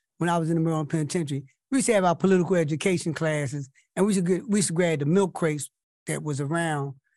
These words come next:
and that's how we would sit, we would sit in the yard, and we had a red book, and, uh, Eddie be, uh,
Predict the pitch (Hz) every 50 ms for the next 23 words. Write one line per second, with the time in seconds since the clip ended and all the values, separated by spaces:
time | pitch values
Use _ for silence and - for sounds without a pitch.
0 | _ _ _ - 156 185 196 180 - 190 170 170 170 180 170 151 - - 185 185
1 | 175 - _ - 175 180 180 170 - - 190 170 165 156 165 175 170 165 156 147
2 | 143 143 143 - _ _ _ - 175 196 190 185 180 160 151 147 165 170 165 160
3 | 160 151 139 151 156 160 156 - - _ _ _ _ _ _ _ - 151 151 151
4 | 147 143 139 135 135 135 135 _ 165 160 160 160 147 139 156 156 147 147 147 143
5 | _ - 143 139 139 135 131 131